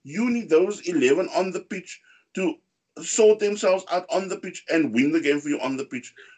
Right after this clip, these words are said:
You, they can't always just be, you know, uh, glancing over to you and you telling them what to do. They need to start thinking for themselves, and I think that's the sort of player we need to start getting that can do their thinking on their own, that can actually turn the game on their own.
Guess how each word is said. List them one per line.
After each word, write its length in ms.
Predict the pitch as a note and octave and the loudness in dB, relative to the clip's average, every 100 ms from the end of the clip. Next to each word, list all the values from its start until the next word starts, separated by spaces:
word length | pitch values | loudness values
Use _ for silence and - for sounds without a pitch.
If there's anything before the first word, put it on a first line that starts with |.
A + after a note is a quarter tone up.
| _ | _
You, 120 | G#3+ | -2
they 120 | A#3 - | 0 2
can't 200 | G#4+ B3 | 0 2
always 300 | A#3+ A3+ A3 | 2 0 -4
just 220 | G#3+ G3 | -10 -8
be, 180 | F3+ D3 | -10 -10
you 100 | F#3 | -4
know, 220 | G3+ D#3 - - - A#2+ | -2 -4 -10 -18 -10 -8
uh, 40 | |
glancing 460 | G#2+ B2+ B2 D3 E3 | -2 0 0 -2 -2
over 200 | E3 E3+ | -2 -2
to 120 | D#3+ | -6
you 160 | C#3 D3+ | -2 -2
and 120 | A#2 | -2
you 140 | C#3 | -6
telling 300 | - C#3+ D3 | -6 -6 -4
them 120 | C#3 | -4
what 180 | A#2+ G#2+ | -4 -8
to 100 | C3+ | -8
do. 160 | A#2 D3+ _ _ _ _ - | -8 -8 _ _ _ _ -2
They 220 | - A#3 | 2 2
need 140 | C#4 | 0
to 80 | C4+ | -6
start 200 | C4+ A#3+ | -6 -4
thinking 260 | D4 G#3+ A3+ | -4 -4 -4
for 60 | |
themselves, 340 | G#3 A3 A#3 G3+ | -4 0 0 0
and 140 | F3+ | -2
I 60 | F#3 | -2
think 160 | G#3+ | -2
that's 200 | D3+ - | -4 -4
the 60 | - | -4
sort 160 | A3 A3 | -2 -2
of 120 | G#3+ | -2
player 220 | F#3+ F#3 | -2 0
we 160 | E3 D#3 | 0 -2
need 120 | D3 | -8
to 60 | |
start 280 | - E3+ D3+ | -6 -4 -2
getting 360 | A#2 A#2 D3+ A2+ _ - _ _ | -4 -6 -8 -10 _ -20 _ _
that 160 | C#3 C3+ | -6 0
can 300 | G#3 G3+ F#3 | 2 2 2
do 260 | D3+ E3 - | 2 0 0
their 140 | C#3+ D#3+ | -6 -6
thinking 360 | G#3 F3+ F3 D3 | -6 -8 -6 0
on 160 | E3 | 2
their 120 | E3+ - | 2 2
own, 140 | D#3+ | 0
that 140 | D#3 - | 0 -2
can 180 | E3+ E3 | 0 0
actually 200 | D#3 - | -4 -2
turn 220 | D#3+ D3 | 0 0
the 80 | B2 | 0
game 240 | B2 - - | -2 -4 -2
on 180 | D3 C#3 | -2 0
their 180 | C3 A2+ | -2 -2
own. 260 | A2+ A#2 | -4 -6